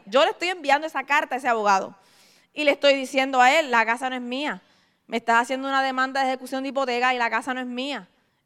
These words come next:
Eh, lo que tienes que hacer, enviarme es la carta de los noventa días."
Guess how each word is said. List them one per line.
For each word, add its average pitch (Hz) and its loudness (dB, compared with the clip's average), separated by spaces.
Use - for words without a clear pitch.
Eh, 196 -4
lo 214 -2
que 214 -4
tienes 220 -6
que 254 -6
hacer, 240 -4
enviarme 254 0
es 226 -6
la 240 0
carta 214 -2
de 226 0
los 220 -2
noventa 196 -4
días." 208 -6